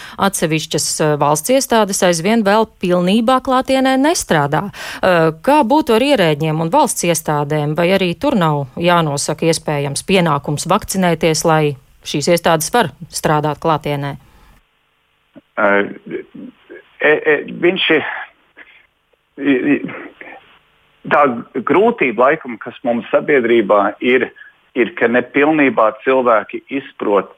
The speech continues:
Speaker 2: to, kādā veidā var sevi, e, pasargāt no saslimšanas, e, un iespējams, e, miršanas no šī vīrusa. Un tas, protams, ir, e,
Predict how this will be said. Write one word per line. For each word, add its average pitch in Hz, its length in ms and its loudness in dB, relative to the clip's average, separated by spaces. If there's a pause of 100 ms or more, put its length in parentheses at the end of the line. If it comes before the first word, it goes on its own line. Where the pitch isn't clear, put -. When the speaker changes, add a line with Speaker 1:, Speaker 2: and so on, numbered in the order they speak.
Speaker 2:
to, 120 160 0 (140)
kādā 120 500 2
veidā 107 560 2 (280)
var 110 340 0 (120)
sevi, 110 340 0
e, - 420 -6
pasargāt 107 720 0
no 90 160 -4
saslimšanas, 101 840 -2
e, - 240 -2 (160)
un 95 200 2
iespējams, 95 760 0
e, 92 240 0
miršanas 92 720 -2
no 78 140 -2
šī 76 280 0 (240)
vīrusa. 82 680 0 (280)
Un 120 140 -2
tas, 147 220 -2
protams, 110 480 0
ir, 92 240 0
e, 92 180 -4